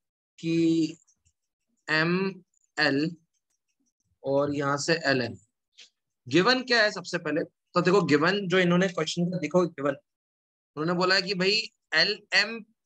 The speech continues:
parallel to कितना है? बीसी। दिल खुश हो गया ये सुन के, दिल खुश हो गया ये सुन के कि अगर एलएम parallel to क्या है? बीसी।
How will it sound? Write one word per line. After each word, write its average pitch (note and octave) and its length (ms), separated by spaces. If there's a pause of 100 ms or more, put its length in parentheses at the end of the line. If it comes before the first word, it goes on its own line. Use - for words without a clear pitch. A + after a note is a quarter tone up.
parallel F3+ 440
to G3 140
कितना F3 260
है? C#3+ 80
बीसी। - 440 (580)
दिल C4 220
खुश C#4+ 220
हो C#4 100
गया C#4 140
ये C4+ 100
सुन B3+ 200
के, A#3+ 120 (1160)
दिल A3 540 (440)
खुश G#3+ 240
हो F#3+ 100
गया F#3+ 280 (140)
ये F3 160
सुन F3 280
के E3+ 260 (540)
कि F#3 120
अगर E3+ 280 (180)
एलएम F3 340 (560)
parallel F3 340
to F3+ 160
क्या F#3+ 160
है? - 200 (220)
बीसी। D3 440